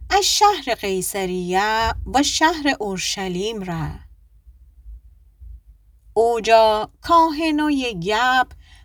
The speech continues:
و گپان قوم یهود پهلو فستوس شکایت پولس شکه و، و اصرار افستوس شو خواست که یه لطفی بکند وی پولس و اورشلیم احضار بکن.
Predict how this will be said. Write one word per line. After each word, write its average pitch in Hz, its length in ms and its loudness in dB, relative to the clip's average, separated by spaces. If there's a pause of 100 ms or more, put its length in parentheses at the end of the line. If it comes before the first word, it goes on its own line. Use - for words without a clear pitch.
و 349 80 10 (140)
گپان 349 540 2
قوم 240 400 -6
یهود 196 840 -2 (340)
پهلو 220 440 2
فستوس 214 880 -2 (120)
شکایت 220 960 0
پولس 196 540 -2
شکه 196 540 -6
و، 160 240 -6 (120)
و 185 440 0
اصرار 262 880 0 (580)
افستوس 349 720 0
شو - 160 -6
خواست 262 440 2
که 240 100 -8
یه 220 280 -6
لطفی 220 640 -6
بکند 202 720 -4 (540)
وی 381 180 6
پولس 302 500 2
و 190 120 -6
اورشلیم 220 960 -4
احضار 196 600 -2
بکن. 160 600 -8